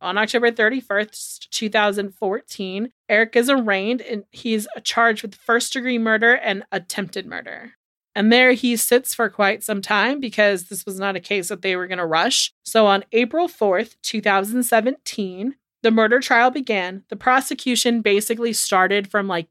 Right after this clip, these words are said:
the second the crime began and detailed everything out. So they're talking, like, in detail, Corporal Dixon's, like, wounds that he died from and into, like,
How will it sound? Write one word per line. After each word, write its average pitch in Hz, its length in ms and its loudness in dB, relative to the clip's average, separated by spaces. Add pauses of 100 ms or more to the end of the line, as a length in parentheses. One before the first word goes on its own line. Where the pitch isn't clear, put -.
the 190 100 -2
second 196 720 -2 (400)
the 202 120 0
crime 185 340 2
began 185 640 -2 (200)
and 190 260 -6 (180)
detailed 196 460 0 (160)
everything 185 600 -2
out. 151 220 -6
So 196 80 -8
they're 202 180 2
talking, 208 420 -2
like, 156 320 -6 (160)
in 233 320 4
detail, 170 680 -2 (100)
Corporal 208 280 2
Dixon's, 190 420 -2
like, 165 260 0 (140)
wounds 190 480 0
that 175 100 -2
he 190 100 -6
died 165 360 0
from 120 320 -8 (220)
and 180 360 -2
into, 190 400 0
like, 165 400 2